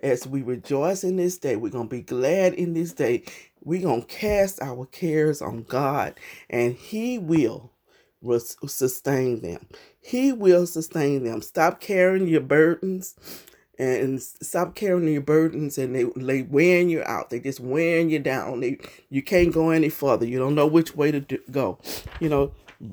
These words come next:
things wear us out and wear us down from year to year, from day to day. It's your, your shoulders, you know, they, they feel like they, that you're carrying heavy loads from way back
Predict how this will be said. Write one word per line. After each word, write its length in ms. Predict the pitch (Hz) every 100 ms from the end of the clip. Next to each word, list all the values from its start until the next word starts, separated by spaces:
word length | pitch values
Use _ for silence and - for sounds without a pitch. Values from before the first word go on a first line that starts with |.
| - -
things 460 | 185 196 190 165
wear 460 | - 123 170 196 -
us 220 | 165 165 -
out 300 | 139 143 147
and 200 | 123 120
wear 180 | 135 135
us 160 | 127 117
down 300 | 131 117 107
from 240 | 113 117
year 360 | 131 160 175 170
to 80 |
year, 320 | 160 139 139 131
from 260 | - 113
day 260 | 120 120 135
to 100 | 127
day. 340 | - 107 - - - - - _
It's 320 | - 143 139
your, 120 | 139 127 -
your 140 | 139
shoulders, 680 | 139 - 175 175 175 135 127
you 100 | 131
know, 160 | 127 123
they, 200 | 127 - - _
they 100 | 131
feel 340 | 139 - 160
like 260 | 147 143 135
they, 360 | 135 123 95 127
that 240 | 135 131
you're 80 | 135
carrying 580 | 131 - 190 175 160 160 - - _ _ _
heavy 440 | - 214 202 170
loads 760 | 147 143 147 147 123 110 - -
from 240 | 139 117
way 480 | 113 117 143 151 147
back 360 | 123 127 113